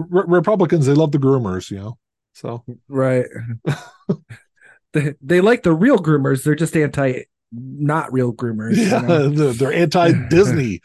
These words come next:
Speaker 2: <laughs>
Speaker 1: 'cause Disney apparently,
Speaker 2: Yeah.
Speaker 1: uh,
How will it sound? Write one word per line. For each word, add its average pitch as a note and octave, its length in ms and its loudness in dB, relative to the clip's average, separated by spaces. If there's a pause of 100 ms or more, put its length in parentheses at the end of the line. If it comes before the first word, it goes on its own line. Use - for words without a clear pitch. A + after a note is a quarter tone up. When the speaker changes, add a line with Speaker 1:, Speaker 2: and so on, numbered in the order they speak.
Speaker 2:
<laughs> - 100 -20
Speaker 1:
'cause B2+ 220 0
Disney D#3+ 400 2
apparently, D#3+ 600 2 (200)
Speaker 2:
Yeah. B2 280 -4
Speaker 1:
uh, C3 420 0